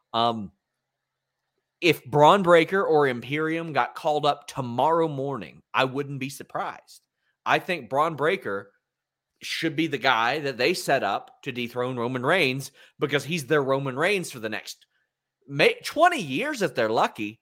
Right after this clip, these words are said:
at least fifteen, barring some terrible catastrophe. Imperium, and I, I just fear that they'll get split on the main roster, and they shouldn't be. They are a great act together, but yeah, I think I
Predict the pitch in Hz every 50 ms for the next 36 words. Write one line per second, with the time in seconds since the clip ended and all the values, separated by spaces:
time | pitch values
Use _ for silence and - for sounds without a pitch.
0 | _ _ _ - 147 - 214 254 277 - - - 208 180 147 - - 208 233 254
1 | 202 180 175 185 180 151 160 156 147 147 143 143 139 - 160 143 117 - 131 147
2 | 160 160 151 127 123 120 117 113 104 - _ _ _ _ _ _ 143 135 143 151
3 | 170 220 220 - - 147 - - 110 107 110 _ _ _ _ _ _ - 165 165
4 | 156 139 156 214 269 277 240 170 151 131 123 127 123 123 117 _ _ _ _ _
5 | _ _ _ _ _ _ _ _ _ - 147 147 143 143 - 117 127 - 156 160
6 | 156 160 156 - - - 170 151 147 151 131 131 123 - 135 123 110 117 113 -
7 | - - - - 120 107 - - 107 107 101 98 98 98 95 92 92 90 90 87
8 | - - 110 104 104 107 101 - - 143 120 110 101 85 87 80 71 76 _ _
9 | _ _ _ - 113 131 131 135 127 120 120 110 110 110 107 90 90 - 117 113
10 | 135 139 151 160 165 - - - 131 131 135 - - - 131 104 107 117 117 110
11 | 113 113 107 107 _ _ _ _ - 117 117 113 107 110 120 131 - 190 175 156
12 | - 107 131 139 143 131